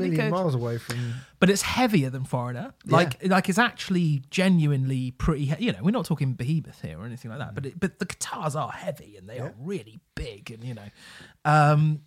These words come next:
Speaker 2: but it's a, it's a album that has a gospel choir, like, throughout the record. And this isn't just, like, a gospel choir here and there scattered around.
Speaker 1: Mm.
Speaker 2: They are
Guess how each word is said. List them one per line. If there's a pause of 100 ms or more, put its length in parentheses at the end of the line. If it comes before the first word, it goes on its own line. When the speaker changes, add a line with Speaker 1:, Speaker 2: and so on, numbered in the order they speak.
(140)
Speaker 2:
but
it's
a,
it's
a
album
that
has
a
gospel
choir,
like,
throughout
the
record.
And
this
isn't
just,
like,
a
gospel
choir
here
and
there
scattered
around.
Speaker 1:
Mm. (200)
Speaker 2:
They
are